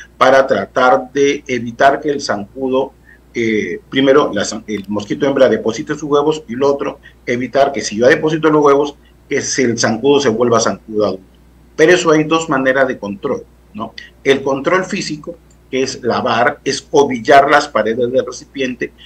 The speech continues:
y enjuagar. Se tiene que escobillar las paredes del recipiente porque los huevos del Aedes aegypti quedan pegados en las paredes. Se ha visto que si solamente se lava, se echa agua y se enjuaga y lo ponen boca abajo y después de un año lo ponen boca arriba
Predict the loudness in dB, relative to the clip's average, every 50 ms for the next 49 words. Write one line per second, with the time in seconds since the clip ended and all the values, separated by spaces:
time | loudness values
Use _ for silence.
0 | -20 _ -4 0 0 0 0 2 4 4 6 6 6 4 2 0 -2 -4 -4 -2
1 | -2 -2 -2 -2 -2 -4 -4 -4 -4 -4 -4 -2 -2 -2 0 2 2 2 0 -2
2 | -2 -2 0 0 2 2 0 0 -2 -6 -12 -14 -16 -12 -8 -6 -4 -4 -6 -8
3 | -12 -18 _ _ _ -20 -20 -20 -20 _ _ 0 0 0 0 0 -4 -4 -2 0
4 | 0 0 2 2 2 2 2 2 2 2 2 2 0 0 -2 -2 0 0 0 -2
5 | -4 -4 -4 -6 -6 -8 -14 -18 -20 -14 _ 0 2 2 2 2 0 -4 -4 -4
6 | -2 0 0 0 0 0 -2 -4 -6 -8 -10 -12 -12 -10 -8 -8 -6 -8 -8 -10
7 | -14 -18 _ _ -20 -20 -20 -10 -4 -2 0 0 -2 -4 -6 -6 -6 -4 -6 -6
8 | -8 -4 0 0 2 2 0 -2 -4 -6 -4 -4 -4 0 2 4 4 6 4 4
9 | 0 -2 -6 -8 -4 -2 0 0 2 0 -2 -4 -8 -14 -20 -4 2 4 4 4
10 | 4 4 0 -4 -8 _ _ _ _ _ _ -2 0 0 0 2 0 0 0 -2
11 | -2 -2 0 2 2 4 4 4 2 2 -2 -6 -10 -10 -10 -8 -8 -4 -2 -2
12 | -2 0 -2 -2 0 2 2 0 0 -2 -6 -6 -4 -4 -4 -4 -4 -2 -2 -2
13 | -2 -2 -2 -2 -4 -4